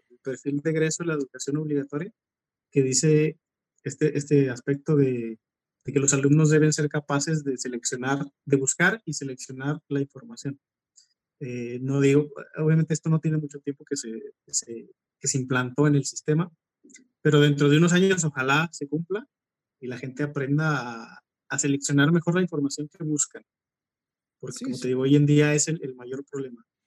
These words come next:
Speaker 2: Y, y es
Speaker 1: Eh,
Speaker 2: la, y es la necesidad más grande actualmente, y creo que la educación tiene que ir orientada en eso. Y más ahorita en la actualidad,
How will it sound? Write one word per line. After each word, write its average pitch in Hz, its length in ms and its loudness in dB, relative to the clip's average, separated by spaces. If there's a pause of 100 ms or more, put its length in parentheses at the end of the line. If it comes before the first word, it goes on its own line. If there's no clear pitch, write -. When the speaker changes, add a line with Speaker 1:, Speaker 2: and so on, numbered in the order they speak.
(100)
Speaker 2:
Y, 240 280 2
y 226 120 8
es 254 140 4
Speaker 1:
Eh, 269 40 2
Speaker 2:
la, 285 180 -2
y 233 100 8
es 233 100 6
la 277 100 2
necesidad 214 540 0
más 240 260 -2
grande 226 300 0
actualmente, 208 560 -2
y 170 60 0
creo 196 200 -2
que 247 100 -2
la 240 60 2
educación 196 540 -2
tiene 208 320 0
que 196 160 2
ir 208 260 2
orientada 190 460 -2
en 170 80 -2
eso. 185 280 -8 (280)
Y - 100 4
más 220 300 6
ahorita 220 300 0
en 240 60 -2
la 240 40 -4
actualidad, 202 600 -2